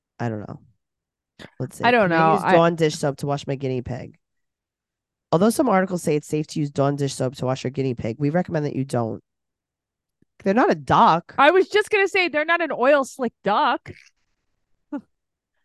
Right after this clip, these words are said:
Speaker 2: don't think you should do that.
Speaker 1: Oh, man. Um, so he
Speaker 2: They're gonna
Speaker 1: asked
Speaker 2: go
Speaker 1: about
Speaker 2: for a
Speaker 1: Brandy.
Speaker 2: alone time.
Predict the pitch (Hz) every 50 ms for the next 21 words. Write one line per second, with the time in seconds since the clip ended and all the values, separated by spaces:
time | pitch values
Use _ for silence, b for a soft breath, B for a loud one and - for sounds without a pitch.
0 | _ _ - 285 320 370 - 370 320 330 330 320 - 320 254 240 285 330 403 415
1 | 370 226 175 147 120 87 69 - _ _ _ _ _ _ _ _ _ _ _ _
2 | _ - 160 165 165 170 175 175 175 170 170 165 160 156 151 147 147 147 151 151
3 | 156 160 160 160 156 156 151 151 147 139 - - - - 151 151 143 143 143 147
4 | 143 139 131 - _ _ _ _ _ _ _ _ _ _ _ _ _ _ _ _
5 | - - - 202 190 180 180 175 170 165 - - _ _ _ _ _ _ _ _
6 | _ _ _ _ _ _ _ _ _ _ _ _ _ _ _ _ - 233 226 220
7 | - 202 202 294 - 285 254 247 220 202 180 269 247 240 240 233 226 233 240 262
8 | 247 - 226 180 165 143 139 - 147